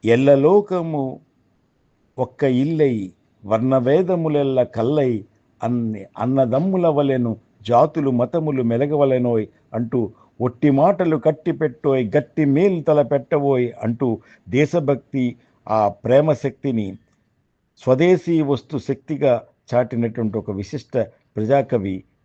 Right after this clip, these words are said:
గురజాడ. "మతములన్నయు మాసిపోవును, జ్ఞానమొక్కటే నిలిచి వెలుగునన్న" ప్రగతిశీల ప్రజాకవి గురజాడ ఆధునిక సాహిత్యం అర్జుడే. అభ్యుదయ పదం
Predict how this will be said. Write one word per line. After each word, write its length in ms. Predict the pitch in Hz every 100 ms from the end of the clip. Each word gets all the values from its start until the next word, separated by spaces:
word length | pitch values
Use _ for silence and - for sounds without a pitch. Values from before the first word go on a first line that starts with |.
| -
గురజాడ. 340 | 110 104 85 85 _ _ _ _ _ -
"మతములన్నయు 880 | 113 143 135 131 147 185 165 147 131
మాసిపోవును, 880 | 120 135 170 160 151 135 120 117
జ్ఞానమొక్కటే 1000 | 101 98 107 143 139 143 _ 165 147 139
నిలిచి 380 | 127 117 143 156
వెలుగునన్న" 640 | 131 131 117 117 110 107
ప్రగతిశీల 840 | 101 - 107 117 131 139 143 131 117
ప్రజాకవి 600 | 110 101 139 143 123 107
గురజాడ 580 | 98 123 147 135 104 90 _ _ _ -
ఆధునిక 440 | 104 135 170 160
సాహిత్యం 600 | 143 135 127 120 - 107
అర్జుడే. 520 | 104 104 147 131 95 - _ _ _ _ _ _ 92
అభ్యుదయ 460 | 104 139 143 143
పదం 360 | 120 127 131